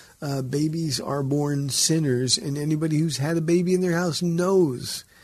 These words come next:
that's true. Um, but the answer is yes, they will go to heaven if they die young, if they die before they're accountable,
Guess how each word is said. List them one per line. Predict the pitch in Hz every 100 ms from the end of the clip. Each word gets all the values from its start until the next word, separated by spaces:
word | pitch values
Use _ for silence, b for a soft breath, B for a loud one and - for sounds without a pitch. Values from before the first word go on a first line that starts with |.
| B _
that's | 135 131 -
true. | - 185 143 - - B B B B B B -
Um, | 151 139 131 131 214
but | 170 135 151 160
the | - 151
answer | 160 208 - 175
is | 131 147
yes, | 156 -
they | 156
will | 147 165 240
go | 208 170
to |
heaven | 120 135 135
if | 131 -
they | 139
die | 127 120 127 185 147
young, | 117 82 104 98 160 202 - b b b _
if | 135 120
they | 131
die | 127 135 135 127 B B B
before | 135 117 143 131
they're | 131 127
accountable, | 117 - 202 190 131 135